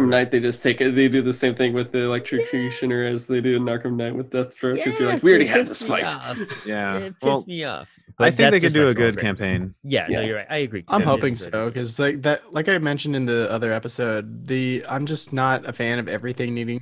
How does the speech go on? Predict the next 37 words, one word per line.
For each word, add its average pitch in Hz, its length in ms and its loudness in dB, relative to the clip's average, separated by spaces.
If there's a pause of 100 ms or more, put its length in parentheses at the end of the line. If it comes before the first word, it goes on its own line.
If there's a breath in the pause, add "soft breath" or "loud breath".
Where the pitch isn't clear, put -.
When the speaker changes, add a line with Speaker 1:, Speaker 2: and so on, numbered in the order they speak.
Speaker 4:
to 123 120 -8
be 104 360 -4
multiplayer 123 580 -4
nowadays. 143 600 -4
Speaker 3:
Yeah, 117 440 4
I, 113 340 0
I 131 100 2
hope 180 220 4
it's 185 140 2
a - 20 2
good 123 240 4
Speaker 4:
So 117 80 0
Speaker 3:
single 113 160 2
player 104 220 0
experience 95 360 -6
still. 87 380 -4
Speaker 1:
They, 135 60 2
Speaker 4:
Yeah, 123 260 4
Speaker 1:
they 143 100 2
Speaker 4:
so 135 120 2
Speaker 1:
did 131 100 0
say 135 220 2
it 113 160 0
is 110 200 -4
a 92 440 -2
single 95 480 -14
multiplayer 85 560 -12
experience. - 720 -20 (340)
Speaker 4:
That's 131 140 -2
Speaker 2:
Yeah. - 100 -6
Speaker 4:
good. 113 200 -6
So 135 180 0
I'm, 135 260 -2
I'm 143 160 -2
hoping 170 440 0
that 131 220 0
it, 120 320 -2